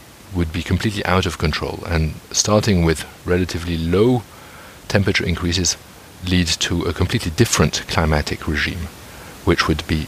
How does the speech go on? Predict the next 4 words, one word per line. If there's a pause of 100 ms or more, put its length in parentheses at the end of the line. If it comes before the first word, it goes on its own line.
(120)
completely (100)
incompatible (560)
with (680)
the